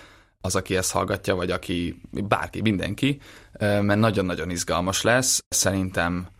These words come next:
nagyon jó lelki töltete lesz ennek az egésznek, és hogyha valóban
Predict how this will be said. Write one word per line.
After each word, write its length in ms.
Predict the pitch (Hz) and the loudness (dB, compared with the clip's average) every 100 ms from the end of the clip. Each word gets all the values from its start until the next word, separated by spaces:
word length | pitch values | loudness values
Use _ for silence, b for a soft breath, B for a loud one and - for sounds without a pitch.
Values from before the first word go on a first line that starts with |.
| b b | b b
nagyon 340 | 98 101 98 | 0 2 2
jó 400 | 92 90 90 95 - | 2 0 0 -2 -2
lelki 400 | 98 87 - 95 | -2 -2 -4 -2
töltete 500 | - 87 - 95 92 | 0 0 0 0 2
lesz 400 | 107 135 - - | 2 0 -4 -4
ennek 240 | 92 95 | -6 -4
az 120 | 107 | -4
egésznek, 600 | 107 110 123 - 139 139 - b b | -4 -2 -2 0 0 0 -6 b b
és 300 | - - - | -6 -2 0
hogyha 240 | 90 90 95 | -2 0 2
valóban 640 | 117 104 80 73 80 - | 4 4 2 -2 -2 -8